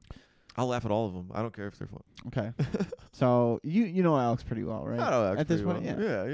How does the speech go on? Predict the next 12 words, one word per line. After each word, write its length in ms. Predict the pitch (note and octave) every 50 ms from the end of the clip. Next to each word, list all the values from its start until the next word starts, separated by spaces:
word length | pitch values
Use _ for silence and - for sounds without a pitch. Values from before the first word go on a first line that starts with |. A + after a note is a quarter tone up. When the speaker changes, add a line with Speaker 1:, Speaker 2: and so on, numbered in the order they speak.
| D#3 C3 E2+
Speaker 1:
yeah. 40 | D2 C#3+ D3 - _ _ _ _
Real 120 | G#3 G3
piece 180 | D3 E3 C#3 A2+
of 80 | A2
shit. 260 | - - A2+ G#2+ G2+ - - - - -
Speaker 2:
Yeah, 200 | - F#3 D#3+ C#3
real 320 | C3+ C3 C3+ D#3 F3+ F3 D#3+
fucking 380 | - - - - C#3+ - C3 B2
Speaker 1:
Real 220 | A#2 A2+ A#2 A#2
Speaker 2:
nerd. 140 | A#2 A#2+ C3
Speaker 1:
asshole, 500 | C3 C3+ - - A#2 G#2 F#2+ F#2+ G2+ G#2
yeah. 100 | A#2 A#2+